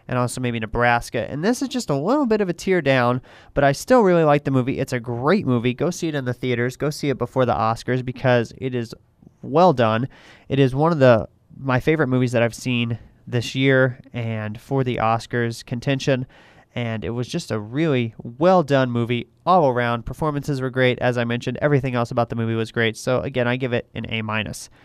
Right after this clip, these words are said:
Next time on the Silver Screen Podcast, we will either review Inside Llewyn Davis, which is the new Coen Brothers movie starring Oscar Isaac, or we will review Her, the new Spike Jonze film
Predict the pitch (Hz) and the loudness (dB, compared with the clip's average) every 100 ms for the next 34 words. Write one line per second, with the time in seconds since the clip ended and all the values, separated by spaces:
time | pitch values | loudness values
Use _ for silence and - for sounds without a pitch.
0 | _ - - - 180 226 - 208 214 208 | _ -20 -20 0 4 4 6 6 6 4
1 | 202 196 175 208 180 175 185 175 156 165 | 2 0 2 0 0 -2 -2 -4 -2 0
2 | 165 170 180 185 196 202 180 - 220 294 | 0 2 0 2 0 0 0 0 2 4
3 | 285 190 170 233 196 180 196 175 175 170 | 6 6 4 0 0 0 4 4 4 0
4 | 156 160 185 226 147 147 147 143 127 135 | 2 2 2 0 0 0 0 -2 0 -2
5 | 123 - 190 214 190 175 165 151 131 131 | -2 -2 2 2 2 0 2 2 0 0
6 | 135 208 - - - - 143 131 - 120 | 0 0 -2 -18 -18 0 2 2 -2 -4
7 | 127 - 127 123 131 139 160 - 185 254 | -4 -4 -4 0 0 0 -8 -2 4 6
8 | 311 294 _ - 202 214 196 190 160 185 | 6 4 _ -6 0 2 4 4 4 2
9 | 170 - - 254 123 110 117 120 - 147 | 2 0 6 8 8 6 0 -2 0 -2
10 | 139 - 170 190 175 - 123 117 139 | -2 -2 0 2 0 -2 0 0 -2